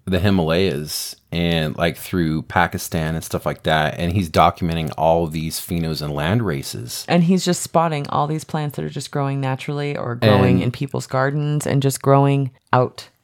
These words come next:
Speaker 1: It's
Speaker 2: there.
Speaker 1: am-, it's amazing. It's am-, absolutely amazing to see the difference in the culture out here, or out there in the Himalayas compared to, like, the States, even
Speaker 2: Yeah.
Speaker 1: in the legal states.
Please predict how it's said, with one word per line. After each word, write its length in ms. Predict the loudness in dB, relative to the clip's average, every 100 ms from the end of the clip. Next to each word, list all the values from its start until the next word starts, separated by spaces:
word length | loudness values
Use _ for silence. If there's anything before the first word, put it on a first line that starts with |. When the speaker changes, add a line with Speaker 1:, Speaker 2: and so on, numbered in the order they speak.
| _ 2
Speaker 1:
It's 160 | 6
Speaker 2:
there. 80 | 8
Speaker 1:
am-, 140 | 6 4
it's 160 | 4 6
amazing. 760 | 6 6 4 4 2 2 0
It's 160 | -2 2
am-, 180 | 2 2
absolutely 580 | 2 4 4 2 2 2
amazing 520 | 2 2 2 2 0
to 80 | 0
see 400 | -2 0 2 2
the 120 | 0
difference 720 | -4 -2 -2 0 -4 -2 -2 -4 _ -20 -20 -20 _
in 120 | 2 2
the 80 |
culture 640 | 2 2 2 2 2 2 2
out 260 | 2 2 0
here, 400 | 0 2 0 2
or 160 | 4 6
out 200 | 4 4
there 120 | 2
in 80 | 0
the 80 | 0
Himalayas 500 | -2 0 0 -2 -4
compared 400 | -6 -4 -2 -2
to, 60 | -2
like, 240 | -4 -4
the 80 | -8
States, 540 | -6 -4 -6 -6 -6
even 240 | 2 6 6
Speaker 2:
Yeah. 140 | 6
Speaker 1:
in 100 | 4
the 80 | 2
legal 320 | 2 0 0
states. 440 | -4 -4 -6 -8